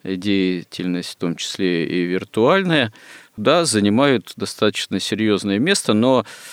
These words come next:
порой, э, гибридная война, она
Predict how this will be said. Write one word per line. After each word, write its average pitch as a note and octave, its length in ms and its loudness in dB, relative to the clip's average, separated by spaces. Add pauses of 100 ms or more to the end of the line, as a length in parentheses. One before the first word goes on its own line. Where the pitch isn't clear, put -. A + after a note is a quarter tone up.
(160)
порой, D#3+ 400 6
э, G2+ 220 -2
гибридная A2 960 4
война, F#2+ 640 2
она A2+ 480 2